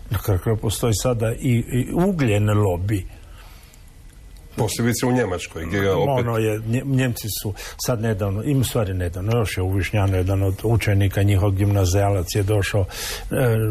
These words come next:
Speaker 1: pomagati kao asistent i pitam ga, ta tvoja generacija u gimnaziji u Njemačkoj, kako ide? Rekao,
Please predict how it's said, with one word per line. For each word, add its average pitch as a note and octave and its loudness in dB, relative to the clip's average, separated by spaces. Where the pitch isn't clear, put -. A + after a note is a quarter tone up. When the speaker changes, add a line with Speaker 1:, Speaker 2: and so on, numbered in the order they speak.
Speaker 1:
pomagati G#2 0
kao G#2+ 2
asistent A#2 0
i A2+ 2
pitam G#2+ 0
ga, F#2+ 2
ta A2 0
tvoja A#2+ 0
generacija A#2 0
u G#2+ -2
gimnaziji A2 0
u G#2+ 0
Njemačkoj, G#2 0
kako A2+ -2
ide? G2 0
Rekao, F#2+ -4